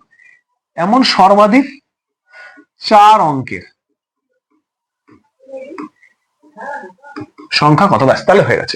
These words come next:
এবার পড়ো, চার অঙ্কের মধ্যে প্রতিটি অঙ্ক ভিন্ন এমন সর্বাধিক চার অঙ্কের সংখ্যা কত? মানে, তোমাকে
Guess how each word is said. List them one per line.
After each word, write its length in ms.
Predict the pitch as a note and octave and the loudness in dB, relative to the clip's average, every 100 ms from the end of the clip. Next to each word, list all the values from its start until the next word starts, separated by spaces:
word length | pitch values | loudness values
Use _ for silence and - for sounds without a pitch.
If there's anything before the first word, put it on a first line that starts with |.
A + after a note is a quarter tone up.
| - | -4
এবার 180 | F#3+ G#3 | -2 0
পড়ো, 160 | G2 F2+ - - - - - - | -2 -6 -8 -18 -16 -16 -20 -2
চার 180 | G#3+ G3+ | 2 4
অঙ্কের 360 | B3 B3+ C#4+ C#4 | 4 2 0 2
মধ্যে 440 | A3+ A3 F#3+ A#3 B3 B3 | 2 0 0 0 0 2
প্রতিটি 420 | G#3 G#3 B3+ A3 C4 G#3 | 0 0 0 2 2 4
অঙ্ক 200 | G#3+ G#3 A#3 F#3+ | 2 2 2 2
ভিন্ন 320 | F#3 G#3 G#3+ A3 A3+ - F3 | 0 0 2 2 2 0 0
এমন 240 | G#3 A#3 A#3+ - | 2 2 2 0
সর্বাধিক 520 | G3+ F#3+ G3+ F#3+ G#3 G#3+ - | 0 2 2 2 0 -2 0
চার 160 | F3 E3+ | 2 4
অঙ্কের 400 | F#3 F#3 G3+ G3+ | 2 0 2 2
সংখ্যা 420 | G3+ D#3 D#3 D#3+ D#3 E3+ | 0 -2 -2 -2 -2 0
কত? 180 | E3+ C#3+ F2 - - - | 0 0 -2 -12 -18 -4
মানে, 160 | E3 G#3 | -2 0
তোমাকে 340 | G#3+ A3 A3 | 2 0 2